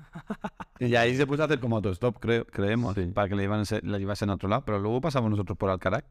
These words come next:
Speaker 2: Claro.
Speaker 1: Lo que pasa es que yo creo que ahí no lo tenía, no tenía muy claro que íbamos a pasar por ahí. Así que bueno,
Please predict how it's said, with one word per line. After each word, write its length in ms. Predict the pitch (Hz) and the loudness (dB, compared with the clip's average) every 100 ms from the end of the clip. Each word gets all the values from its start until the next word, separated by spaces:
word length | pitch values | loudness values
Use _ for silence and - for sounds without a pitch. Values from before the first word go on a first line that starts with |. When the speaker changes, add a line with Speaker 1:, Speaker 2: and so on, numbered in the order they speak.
| - | -12
Speaker 2:
Claro. 340 | - 85 87 | -4 -2 -4
Speaker 1:
Lo 60 | 95 | -6
que 140 | - | -4
pasa 140 | 113 | -2
es 40 | 123 | 0
que 60 | 123 | 0
yo 60 | 117 | 0
creo 100 | 107 | 0
que 80 | |
ahí 100 | 107 | 0
no 100 | 107 | 2
lo 100 | 101 | 0
tenía, 180 | 95 98 | 0 0
no 240 | 95 110 120 | 0 0 0
tenía 180 | 120 | 0
muy 120 | 110 98 | 0 0
claro 220 | 101 95 | 0 2
que 80 | 95 | 0
íbamos 200 | 92 90 | 0 -2
a 40 | |
pasar 240 | 82 87 | -4 -4
por 140 | 78 82 | -2 -4
ahí. 100 | 80 _ - - | -6 _ -16 -8
Así 180 | 85 | -6
que 80 | 82 | -4
bueno, 240 | 76 65 | -4 -6